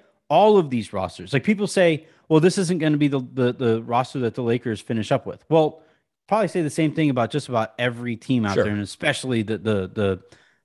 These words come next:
Speaker 1: finals competitors that
Speaker 2: Sure.
Speaker 1: their roster is also going to improve over the course of the season as well.
Speaker 2: I just,
Speaker 1: All right.
Speaker 2: like, I, again, I do not like what I've seen so far.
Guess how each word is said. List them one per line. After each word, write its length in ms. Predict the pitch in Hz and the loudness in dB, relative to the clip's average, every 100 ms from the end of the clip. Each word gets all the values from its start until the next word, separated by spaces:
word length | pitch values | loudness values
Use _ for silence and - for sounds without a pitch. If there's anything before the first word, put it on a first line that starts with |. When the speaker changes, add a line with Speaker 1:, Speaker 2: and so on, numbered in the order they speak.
| _ _ | _ _
Speaker 1:
finals 420 | 143 135 127 113 | 0 2 2 0
competitors 800 | - 117 101 95 92 92 92 - - | -4 -6 -4 -4 -4 -8 -12 -6 0
that 280 | 120 - - | 0 0 -10
Speaker 2:
Sure. 260 | - - - | -2 0 0
Speaker 1:
their 280 | 117 165 | -2 0
roster 460 | 147 117 107 - 104 | 2 0 0 -4 -6
is 100 | 98 | -2
also 280 | 107 98 107 | -2 -2 -6
going 220 | 104 98 | -4 -2
to 100 | 92 | -4
improve 320 | 92 - 98 | -6 -4 -4
over 160 | 95 92 | -2 -6
the 80 | 92 | -8
course 240 | - 95 | -8 -8
of 60 | 98 | -10
the 60 | |
season 300 | 87 101 92 | -10 -10 -8
as 140 | 90 - | -10 -10
well. 200 | - - _ _ _ _ | -16 -16 _ _ _ _
Speaker 2:
I 100 | - | -2
just, 200 | 156 185 180 | 0 2 2
Speaker 1:
All 60 | |
right. 40 | 143 | 4
Speaker 2:
like, 220 | 135 - - | 2 2 0
I, 120 | 151 | 2
again, 320 | 165 156 175 135 | 2 4 4 4
I 80 | 139 | 2
do 180 | 185 143 | 4 4
not 240 | 139 113 | 2 2
like 220 | 117 117 | 0 0
what 100 | 117 | 0
I've 120 | 104 | -2
seen 220 | - 120 127 | -2 -6 -6
so 180 | 139 | -6
far. 320 | 131 139 151 | -4 -4 -4